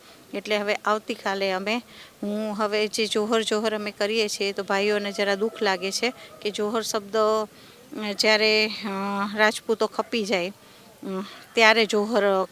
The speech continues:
કરાય એમ. તો ન્યા અમારી થોડીક નાદાની થઈ છે કે જોહર, અ, અમે બોલ્યા છીએ તો અમે હવે એવું કહેશું કે જોહર નહીં કાલે, પણ અમારી એક હવન થઈ રહ્યો છે ને જેમાં અમારી,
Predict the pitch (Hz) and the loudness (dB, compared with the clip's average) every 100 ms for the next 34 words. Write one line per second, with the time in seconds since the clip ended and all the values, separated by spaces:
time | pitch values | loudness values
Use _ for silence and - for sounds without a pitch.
0 | - 208 196 180 180 269 - - - - | 0 2 2 0 -2 -4 -6 -18 -20 -20
1 | - 214 208 220 233 226 226 226 226 247 | -2 0 2 4 6 6 4 2 0 0
2 | 247 233 208 196 208 208 208 202 196 - | 0 0 0 2 2 0 -2 -2 -2 0
3 | 226 - 208 214 202 220 214 208 202 202 | -2 0 -4 -2 0 2 2 2 2 4
4 | 202 196 - - 208 208 190 196 214 233 | 4 0 -4 -6 -4 -2 0 2 6 6
5 | 214 - 185 208 - - - 202 202 196 | 6 2 0 -2 -8 -16 -2 2 4 2
6 | 202 226 233 220 208 233 220 220 - 190 | 0 2 2 2 6 6 6 4 0 0
7 | - 233 269 - - - - 208 214 202 | 2 2 0 -6 -20 -18 2 6 6 6
8 | 220 220 269 269 262 226 - 196 180 233 | 4 6 6 8 6 4 4 2 4 0
9 | - - - - 208 214 220 233 240 240 | -2 -12 -8 -2 0 0 2 4 4 2
10 | - 220 - 196 240 262 262 214 208 208 | 0 -2 0 4 6 6 4 4 4 2
11 | - 214 202 202 202 208 196 202 202 233 | 2 -2 -2 -2 0 2 2 2 0 -2